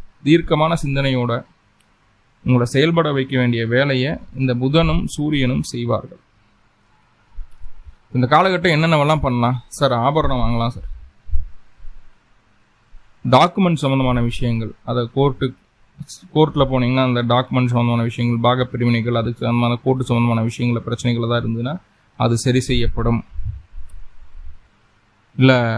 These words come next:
நிலம் வாங்க, கொடுக்க, விற்க, வாங்க, அதெல்லாம் நல்லா இருக்கும். நிலம் சம்பந்தமாக தரகு வேலை செய்யக்கூடிய நபர்களுக்கு நல்ல வருமானத்தை பார்க்க முடியும் இந்த காலகட்டம்.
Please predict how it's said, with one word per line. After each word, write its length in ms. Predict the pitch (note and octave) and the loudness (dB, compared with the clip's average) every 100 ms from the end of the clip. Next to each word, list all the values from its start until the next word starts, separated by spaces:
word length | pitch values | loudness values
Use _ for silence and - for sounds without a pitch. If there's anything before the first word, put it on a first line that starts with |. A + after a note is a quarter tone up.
| G#2+ D2+ - - _ _ _ _ _ - - - - _ - | -6 -8 -14 -18 _ _ _ _ _ -16 -16 -18 -20 _ -4
நிலம் 380 | C3 C3 D#3 C#3+ | 4 4 4 4
வாங்க, 400 | C3 C3+ C3 B2+ | 2 2 0 -2
கொடுக்க, 600 | C3 C3 C3 B2 A#2+ - _ _ - - _ - - | -2 -2 0 0 0 -2 _ _ -20 -20 _ -20 -2
விற்க, 400 | B2+ B2 - C#3 | 2 2 4 2
வாங்க, 300 | A#2+ A#2 B2+ | 4 0 0
அதெல்லாம் 300 | C3 B2 A#2+ | 0 0 2
நல்லா 220 | A2+ A2+ | 2 0
இருக்கும். 300 | G#2 - - - - - _ _ _ _ _ _ _ _ _ _ _ - - _ _ _ _ _ - | 0 -6 -14 -12 -14 -18 _ _ _ _ _ _ _ _ _ _ _ -20 -20 _ _ _ _ _ 0
நிலம் 360 | C3 D3+ E3+ | 4 6 6
சம்பந்தமாக 580 | D3+ C#3+ C#3+ C#3 B2+ C3+ | 4 0 2 2 2 0
தரகு 380 | C#3 C3+ C#3 D3 | -2 0 2 2
வேலை 240 | C3+ C3 | 2 2
செய்யக்கூடிய 460 | B2+ B2+ B2 A#2+ A#2 | 0 -2 -2 -2 0
நபர்களுக்கு 480 | A#2+ A#2 A#2 B2 C3+ | 2 2 0 0 2
நல்ல 260 | A#2+ A#2+ | 2 2
வருமானத்தை 500 | A#2+ A#2 C3 B2+ A#2+ A2+ | 2 2 2 0 0 -2
பார்க்க 240 | A2+ - | -2 0
முடியும் 240 | A#2 A2+ A2+ | -2 0 0
இந்த 200 | - A2+ | 0 -2
காலகட்டம். 440 | A2 G#2+ A#2+ | -2 -2 -2